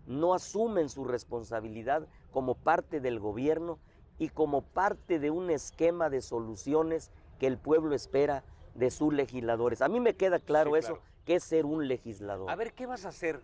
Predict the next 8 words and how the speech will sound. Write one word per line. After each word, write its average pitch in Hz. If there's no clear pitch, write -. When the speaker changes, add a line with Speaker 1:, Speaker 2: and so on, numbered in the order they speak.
Speaker 2:
si -
el 170
voto 208
el 151
próximo 180
seis 196
de 147
junio, 107